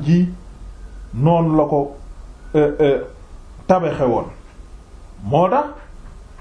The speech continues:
moom alayhi salaatu wassalaam wax nañ la sànq, imaam Abu Sa'id al-Khudri ak ñooñ wax nañ la toit bi moom lan la woon? Moom ci ay tàndarma la moom. Jariidun naxli.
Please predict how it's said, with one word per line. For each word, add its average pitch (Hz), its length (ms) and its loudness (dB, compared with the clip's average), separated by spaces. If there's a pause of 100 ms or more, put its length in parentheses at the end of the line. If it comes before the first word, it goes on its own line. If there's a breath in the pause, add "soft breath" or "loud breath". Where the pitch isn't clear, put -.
(500)
moom 180 280 4
alayhi 202 380 4
salaatu 190 480 2
wassalaam 190 540 2 (2250)
wax 143 180 4
nañ 175 220 4
la 170 100 4
sànq, 180 400 0
imaam 175 280 4
Abu 170 260 2
Sa'id 165 320 2
al-Khudri 156 460 2
ak 151 80 2
ñooñ 160 280 2
wax 156 160 2
nañ 156 200 -2
la 170 80 -4
toit 277 380 2
bi 320 80 6
moom 247 240 2
lan 226 160 2
la 190 100 4
woon? 202 220 -2
Moom 170 220 2
ci - 80 -4
ay 175 160 2
tàndarma 143 540 -2
la 82 60 -8
moom. - 500 -14
Jariidun 185 600 4
naxli. 139 320 -2